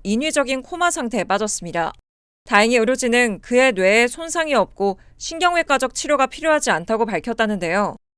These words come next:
범행 직후 경찰의 살인미수 혐의로 체포된 비트코프는 아이를 죽이려고 했다며 범행을 시인했습니다.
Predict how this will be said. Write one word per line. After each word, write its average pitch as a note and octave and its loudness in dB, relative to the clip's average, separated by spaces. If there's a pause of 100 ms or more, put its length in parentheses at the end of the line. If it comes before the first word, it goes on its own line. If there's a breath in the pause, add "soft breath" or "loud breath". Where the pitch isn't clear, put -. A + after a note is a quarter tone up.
(180)
범행 C4 4
직후 C#4+ 0
경찰의 A3+ -2
살인미수 F4 -4
혐의로 C4 -2
체포된 A#3 -2
비트코프는 G#3+ -4 (400)
아이를 B3 4
죽이려고 C4 -2
했다며 F#3 -2 (260)
범행을 G3+ 0
시인했습니다. F3+ -4